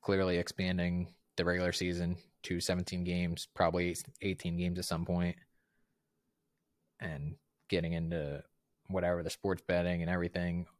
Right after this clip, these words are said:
all their actions, it's kind of about money. Europe is a huge market too. They're expanding there with, again, the potential games in other countries, not just England and Mexico.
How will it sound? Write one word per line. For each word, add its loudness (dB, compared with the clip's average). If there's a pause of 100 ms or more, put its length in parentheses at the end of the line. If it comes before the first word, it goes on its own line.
(120)
all 6
their 4
actions, 0
it's -6
kind 2
of 0
about 0
money. 0 (2500)
Europe 4
is -2 (580)
a -4
huge -4
market 2 (200)
too. 2 (920)
They're 2
expanding 2
there 4
with, -4 (360)
again, -2
the -2 (260)
potential -2
games 0
in -2 (460)
other 2
countries, 2
not -4
just -6 (140)
England 0
and 0
Mexico. 0